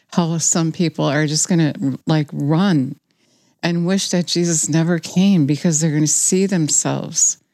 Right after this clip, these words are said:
then with their sin. And, and you can see now what your sin is and get rid of it.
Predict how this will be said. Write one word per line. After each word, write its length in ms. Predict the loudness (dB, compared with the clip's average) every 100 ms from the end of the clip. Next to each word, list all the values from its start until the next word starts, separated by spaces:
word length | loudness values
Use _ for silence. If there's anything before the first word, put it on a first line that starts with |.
| _ _ _
then 580 | 0 2 2 0 -2 -6 _ _ _ _ _ _ _ _ _
with 200 | 0 0
their 180 | 0 -2
sin. 600 | -2 -2 0 0 -2 -4 -2
And, 240 | -2 -2 -2
and 180 | 0 0
you 100 | 0
can 160 | -2
see 260 | 0 0 2
now 640 | 2 2 0 0 -2 -6 -18 _ _ _ _
what 140 | -2 0
your 140 | 0
sin 320 | 0 0 0
is 240 | 2 2 2
and 140 | 2
get 160 | 0 0
rid 180 | 0 0
of 140 | 0
it. 260 | -2 -6